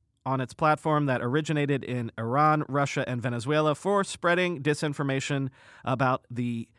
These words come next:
twenty eighteen midterm elections in the U S on that platform. And Facebook says it removed two hundred sixty-two pages,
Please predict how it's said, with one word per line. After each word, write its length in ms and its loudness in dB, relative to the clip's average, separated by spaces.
twenty 280 2
eighteen 420 0
midterm 340 2
elections 400 -2
in 140 -4
the 80 -2
U 120 2
S 360 0
on 340 4
that 200 -4
platform. 520 -8
And 320 4
Facebook 480 -2
says 340 2
it 200 0
removed 420 2
two 160 0
hundred 260 2
sixty-two 460 -2
pages, 500 -2